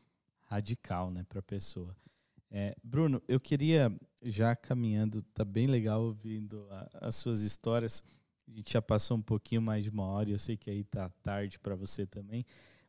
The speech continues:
mas eu gostaria de, de caminhar aqui em duas, duas direções pra você,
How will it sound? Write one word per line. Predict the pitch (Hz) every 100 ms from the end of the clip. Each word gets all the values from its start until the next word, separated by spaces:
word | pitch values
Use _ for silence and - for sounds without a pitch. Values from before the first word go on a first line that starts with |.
| _ -
mas | 107 110 107 107 -
eu | 127
gostaria | 135 143 156 147
de, | 147 156
de | - 127
caminhar | 135 170 151 123 113
aqui | 92 131
em | 120
duas, | 113 165 165 - -
duas | - 180 143
direções | 143 127 - - 113 120 120
pra | -
você, | 113 110 - 110